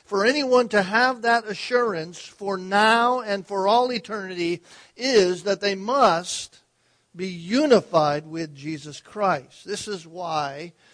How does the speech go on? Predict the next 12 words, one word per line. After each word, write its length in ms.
it 220
makes 380
it 180
impossible 1160
for 280
any 400
other 240
religion 800
other 300
than 200
true 360
Christianity 1040